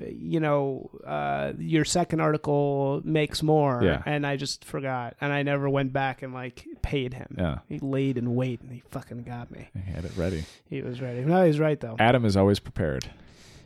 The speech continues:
Speaker 1: Yeah.
Speaker 2: <laughs> Can't
Speaker 1: He
Speaker 2: fault
Speaker 1: really
Speaker 2: him for
Speaker 1: is.
Speaker 2: that
Speaker 1: Well, it's
Speaker 2: one.
Speaker 1: his fucking job.
Speaker 2: Yeah, it is
Speaker 1: I
Speaker 2: his
Speaker 1: mean,
Speaker 2: job.
Speaker 1: it's, you know, so he's good at that. And
Speaker 2: So
Speaker 1: that's why it's like
Speaker 2: Listener who wrote that, let us know what you thought about the Adam episode, because there seems to be controversy about it.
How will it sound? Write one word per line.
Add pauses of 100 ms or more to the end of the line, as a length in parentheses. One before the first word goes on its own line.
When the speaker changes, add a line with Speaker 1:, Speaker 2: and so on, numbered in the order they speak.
(100)
Speaker 1:
Yeah. (680)
Speaker 2:
<laughs>
Can't
Speaker 1:
He
Speaker 2:
fault
Speaker 1:
really
Speaker 2:
him
for
Speaker 1:
is.
Speaker 2:
that
Speaker 1:
Well,
it's
Speaker 2:
one.
Speaker 1:
his
fucking
job.
Speaker 2:
Yeah,
it
is
Speaker 1:
I
Speaker 2:
his
Speaker 1:
mean,
Speaker 2:
job.
Speaker 1:
it's,
you
know,
so
he's
good
at
that.
And
Speaker 2:
So
Speaker 1:
that's
why
it's
like (640)
Speaker 2:
Listener
who
wrote
that, (160)
let
us
know
what
you
thought
about (220)
the
Adam
episode,
because
there
seems
to
be
controversy
about
it.